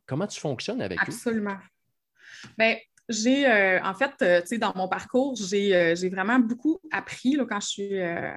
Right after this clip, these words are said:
Speaker 2: à, à l'approche de mes stages, en fait. Euh, j'ai travaillé comme agent de sécurité, c'est ce qui est pas de la police, là, mais ce qui est quand même proche.
Speaker 1: Mhm.
Speaker 2: Et j'avais la chance à ce moment-là d'avoir des amis qui étudiaient en technique policière. Fait qu'en bonne petite première de classe, euh, j'ai lu tous les livres qui s'étaient écrits en technique policière, les codes de loi, une vraie, là,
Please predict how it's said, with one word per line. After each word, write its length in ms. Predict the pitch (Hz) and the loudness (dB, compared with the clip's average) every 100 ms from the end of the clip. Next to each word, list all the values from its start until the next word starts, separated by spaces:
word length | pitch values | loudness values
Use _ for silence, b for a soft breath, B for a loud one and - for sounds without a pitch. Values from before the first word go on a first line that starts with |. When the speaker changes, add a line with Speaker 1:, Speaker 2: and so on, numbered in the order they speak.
| - | -10
Speaker 2:
à, 160 | - 185 | -6 -2
à 60 | |
l'approche 320 | 190 185 220 220 | -2 0 0 0
de 80 | |
mes 140 | 185 180 | -2 -4
stages, 320 | 220 240 226 | 0 0 0
en 120 | 180 | -4
fait. 220 | 180 240 240 B B B 190 | -2 -2 -4 B B B -2
Euh, 140 | 185 | 0
j'ai 100 | 190 | 0
travaillé 240 | 240 226 | 0 2
comme 140 | 311 202 | 2 2
agent 180 | 185 240 | 4 0
de 80 | |
sécurité, 680 | 247 214 202 190 - 277 320 - - _ | 0 -4 -4 -2 0 0 0 -8 -20 _
c'est 100 | - | -16
ce 80 | - | -12
qui 80 | - | -8
est 20 | |
pas 80 | 185 | -4
de 60 | 185 | -2
la 80 | |
police, 340 | 185 175 294 - | 0 0 0 -2
là, 60 | |
mais 100 | 254 | -4
ce 60 | 185 | -4
qui 60 | 190 | -8
est 20 | |
quand 100 | 180 | -6
même 220 | 180 180 | -4 -6
proche. 300 | - 226 123 | -2 0 0
Speaker 1:
Mhm. 60 | 240 B B B | -2 B B B
Speaker 2:
Et 200 | - 269 | 2 4
j'avais 260 | 254 190 220 | 4 2 0
la 100 | 202 | 0
chance 260 | - 247 254 | 0 0 0
à 20 | |
ce 100 | 202 196 | -4 -2
moment-là 240 | 185 220 | -2 -2
d'avoir 240 | 214 202 | 0 0
des 160 | 214 185 | -2 -2
amis 180 | 180 254 | 0 0
qui 80 | 214 | 0
étudiaient 280 | - 185 | -4 -2
en 60 | 226 | -2
technique 300 | 208 202 214 | -2 -4 -4
policière. 500 | 185 175 - 240 285 - | -4 -4 -2 0 0 -4
Fait 80 | |
qu'en 180 | - 180 | -6 -4
bonne 240 | 190 349 269 | 0 0 0
petite 300 | 190 - - | -4 -6 -4
première 320 | 202 202 233 | 0 0 0
de 80 | 175 | -2
classe, 520 | 196 208 240 - - | 0 0 0 -4 -6
euh, 160 | 175 185 | -4 -2
j'ai 160 | 196 | 0
lu 200 | 247 330 - | 2 2 6
tous 140 | 359 | 8
les 140 | 269 | 8
livres 360 | 196 220 233 220 | 4 2 -2 -6
qui 80 | - | -6
s'étaient 240 | 185 190 | -4 -2
écrits 320 | 175 - 233 | -4 -4 -4
en 100 | 214 | -2
technique 320 | 180 - 226 214 | -4 -2 -2 -2
policière, 480 | 175 - 202 208 | -4 -4 -4 -2
les 180 | 202 180 | -2 -2
codes 280 | 175 254 202 | 0 0 2
de 60 | 175 | 0
loi, 240 | 180 - 190 | 0 -2 -4
une 140 | 202 | -4
vraie, 280 | 196 208 | -2 -2
là, 100 | 185 | -4